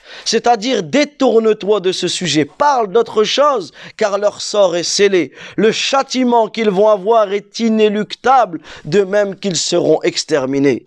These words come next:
Ils vont disparaître. Qad jaa amru rabbik.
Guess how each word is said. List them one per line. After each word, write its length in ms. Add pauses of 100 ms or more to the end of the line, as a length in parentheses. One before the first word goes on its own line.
(380)
Ils 200
vont 220
disparaître. 960 (720)
Qad 320
jaa 340
amru 480
rabbik. 760